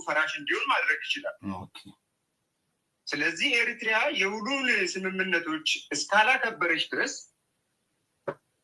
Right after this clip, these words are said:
Speaker 1: እ፣ ኢትዮጵያ የማክበር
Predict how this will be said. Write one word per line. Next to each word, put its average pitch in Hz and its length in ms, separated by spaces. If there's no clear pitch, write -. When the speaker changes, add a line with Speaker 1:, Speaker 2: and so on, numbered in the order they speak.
Speaker 1:
እ፣ - 80
ኢትዮጵያ 339 480
የማክበር 151 540